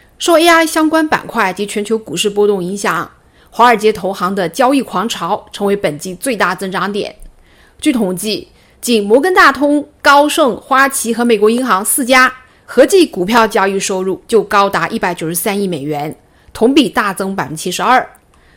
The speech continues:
大家炒股，银行发财，所以银行股一路走牛。另外，股票I P O上市，给投资银行也贡献了大笔收入。五大行一家一家说，财报也太多了，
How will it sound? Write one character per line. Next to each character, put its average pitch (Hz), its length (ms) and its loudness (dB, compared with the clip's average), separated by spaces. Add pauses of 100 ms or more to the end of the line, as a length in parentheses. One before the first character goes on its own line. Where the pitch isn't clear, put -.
(100)
大 240 100 2
家 220 160 0
炒 202 220 0
股， 196 340 0 (100)
银 214 220 0
行 196 160 -2
发 202 160 2
财， 196 400 -4 (300)
所 214 160 0
以 214 160 0
银 240 120 0
行 240 140 0
股 202 220 -4
一 190 80 -2
路 233 180 -2
走 160 220 -6
牛。 180 280 -2 (640)
另 233 160 0
外， 208 240 2 (220)
股 190 120 -6
票 247 140 0
I 262 160 0
P 269 180 -4
O 269 140 2
上 240 240 -4
市， 202 340 -4 (280)
给 196 100 -2
投 208 160 -6
资 294 100 -2
银 294 160 2
行 226 220 -2
也 202 80 0
贡 208 220 -2
献 202 160 -4
了 180 80 -4
大 185 180 -2
笔 165 140 -8
收 202 240 -2
入。 214 240 -2 (500)
五 254 140 -2
大 349 200 6
行 226 320 0
一 277 80 0
家 214 240 2
一 196 40 -2
家 190 180 -4
说， 175 400 -4
财 - 140 -6
报 196 160 0
也 175 40 -2
太 202 200 -2
多 208 180 2
了， 180 260 4